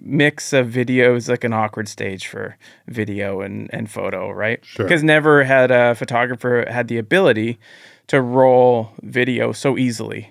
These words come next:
Speaker 2: Right.
Speaker 1: from the same camera that they could get the, the same pictures from.
Speaker 2: That was revolutionary when they came out with that.
Speaker 1: Yeah,
Speaker 2: The
Speaker 1: yeah.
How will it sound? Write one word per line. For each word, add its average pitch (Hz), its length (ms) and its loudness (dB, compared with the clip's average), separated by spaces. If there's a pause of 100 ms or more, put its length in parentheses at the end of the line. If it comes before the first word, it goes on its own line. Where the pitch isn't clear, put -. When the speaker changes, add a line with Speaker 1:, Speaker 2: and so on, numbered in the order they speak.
Speaker 2:
Right. 110 280 2
Speaker 1:
from 123 140 -4
the 120 80 -2
same 127 280 -2
camera 120 320 -2
that 113 80 -6
they 110 100 -4
could 110 160 -10
get 117 240 -4
the, 110 220 -8
the - 100 -8
same 113 240 -10
pictures - 340 -10
from. - 220 -18 (260)
Speaker 2:
That 143 200 0
was 139 300 4
revolutionary 110 840 0
when 107 120 -6
they 98 80 -2
came 107 200 0
out 101 140 0
with 95 140 -16
that. 101 80 -8
Speaker 1:
Yeah, 113 160 0
Speaker 2:
The 101 120 -8 (140)
Speaker 1:
yeah. - 200 -2